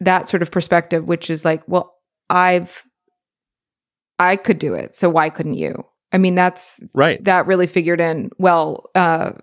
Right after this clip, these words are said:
Speaker 1: you know, um, you know, people really make a mess of their lives. Didn't need to come to this. Well, no. <laughs> Like,
Speaker 2: Yeah.
Speaker 1: <laughs> no, it really didn't. Um,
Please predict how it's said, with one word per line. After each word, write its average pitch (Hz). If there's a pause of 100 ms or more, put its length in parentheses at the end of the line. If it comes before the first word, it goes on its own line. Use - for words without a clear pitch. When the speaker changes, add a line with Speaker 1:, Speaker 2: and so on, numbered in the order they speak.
(100)
Speaker 1:
you 185
know, 131 (800)
um, 170 (220)
you 196
know, 170
people 175
really -
make -
a -
mess -
of -
their 69
lives. - (180)
Didn't 190
need 170
to 170
come -
to -
this. -
Well, 185
no. 202
<laughs> - (300)
Like, - (200)
Speaker 2:
Yeah. 92 (320)
Speaker 1:
<laughs> 294
no, 196
it -
really 202
didn't. 170 (500)
Um, 196